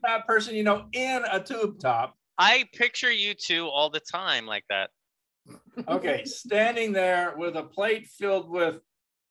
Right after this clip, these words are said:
Speaker 1: um, overdone fried chicken, a heaping globule of chocolate pudding, and like, uh, and like a piece of lettuce. <laughs>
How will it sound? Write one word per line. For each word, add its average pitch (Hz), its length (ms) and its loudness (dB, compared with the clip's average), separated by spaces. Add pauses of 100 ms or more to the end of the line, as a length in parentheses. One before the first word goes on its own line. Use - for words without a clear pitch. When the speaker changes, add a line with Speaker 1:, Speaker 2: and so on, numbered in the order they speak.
Speaker 1:
um, 143 420 2 (920)
overdone 190 600 2
fried 190 480 0
chicken, 175 800 -6
a 185 100 -4
heaping 208 880 -6 (640)
globule 160 1000 2
of 139 300 -2 (580)
chocolate 160 580 0
pudding, 160 680 0 (340)
and 131 180 -4
like, 127 220 -2
uh, 113 360 -2
and 117 240 -8
like 110 300 -2 (500)
a 110 60 -14
piece 147 320 -4
of 110 120 -6
lettuce. 110 460 -4 (1800)
<laughs> 202 100 -10